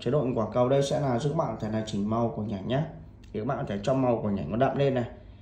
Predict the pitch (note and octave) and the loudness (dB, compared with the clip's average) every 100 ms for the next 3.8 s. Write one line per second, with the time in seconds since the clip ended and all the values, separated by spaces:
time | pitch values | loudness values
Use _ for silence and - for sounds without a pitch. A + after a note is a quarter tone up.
0 | - - - A2 - D#3 D#3 C#3+ - A#2 | -20 -10 -4 -4 -2 0 2 2 0 -2
1 | G#2 G#2 C#3+ B2+ A#2 A2 A2 G#2 G2+ A2 | -2 0 2 2 2 0 0 -2 -2 0
2 | A2 G#2 E2 A2+ B2+ - D3 - - - | 0 0 0 0 0 2 0 0 -8 -16
3 | - - - - A2 A2 C#3+ | -18 -20 -18 -8 -2 0 0